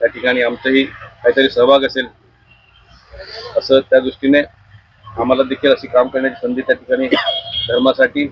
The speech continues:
सनातन धर्मासाठी करण्याची संधी त्या ठिकाणी प्राप्त होते,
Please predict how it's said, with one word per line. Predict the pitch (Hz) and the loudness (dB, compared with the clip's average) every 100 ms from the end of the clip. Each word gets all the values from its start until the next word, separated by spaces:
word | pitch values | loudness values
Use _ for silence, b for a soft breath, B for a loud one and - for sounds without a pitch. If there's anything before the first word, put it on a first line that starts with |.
| _ _ - - - - - - - - | _ _ -20 -20 -18 -14 -14 -14 -20 -10
सनातन | - - 131 | -4 -2 0
धर्मासाठी | 123 123 127 - 135 | 2 2 0 0 -4
करण्याची | 131 - 120 123 120 | -6 -6 -2 0 0
संधी | 120 127 | -2 0
त्या | 127 | 0
ठिकाणी | 120 120 120 | 0 -4 -2
प्राप्त | - 123 - | 0 -2 -2
होते, | 120 - | -2 -2